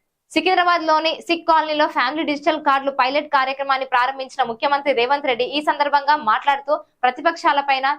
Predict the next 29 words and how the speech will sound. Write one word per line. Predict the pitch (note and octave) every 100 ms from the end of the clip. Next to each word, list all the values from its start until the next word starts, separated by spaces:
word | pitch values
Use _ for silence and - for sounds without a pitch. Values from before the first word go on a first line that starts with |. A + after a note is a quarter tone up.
| -
తీవ్ర | C#4 D4
స్థాయిలో | D#4 D4+ C#4 C4
విరుచుకుపడ్డారు. | C4 C4+ D#4+ C4 A3+ G3 F3+ _ -
పేదలను | B3+ D4+ D#4 D#4+
అడ్డం | C4+ C#4+ C#4+
పెట్టుకొని | C#4 D4 C#4 C4+
ఫామ్ | D4 B3 B3+ D4+
హౌస్లు | C#4+ C#4+
కాపాడుకోవాలని | C#4+ A#3 B3 C#4+ C#4+ C4+ C4+ C4 C#4 C4+
చూస్తున్నారని | C4+ C#4+ B3+ B3 C4+
ఆగ్రహం | - B3+ C4 C4
వ్యక్తం | B3 - C4+ B3
చేశారు. | A3 G3+ - _ _ -
"మూసి | B3+ E4 F#4
ఆక్రమించిన | B3+ C4+ D4 D4 D4 D4
వారికి | C#4 C4 B3+ C#4+
ఎలా | C4+ A3+ C#4
సాయం | D4 C4+ C#4
చేద్దామనేది | C#4 C4 B3+ C4+ B3+ B3+ B3 -
చెప్పండి" | A#3+ A#3+ A3+ F3+ _ _ -
అని | C#4+
అన్నారు. | C#4+ A#3+ A3 F#3
డబుల్ | G3+ A3 C#4
బెడ్‌రూమ్ | D4+ D4 E4 D#4+
ఇచ్చామని, | C#4 D#4+ D4+ C#4 D4
చదువుకున్న | D4 A#3 C#4 D4+ D4+
స్కూల్ | D4 - D#4+ D#4
పెడుతున్నామని | C4+ C#4 D4 C#4+ C#4 D4+
పేర్కొన్నారు. | D4+ D4 C4+ A#3 F#3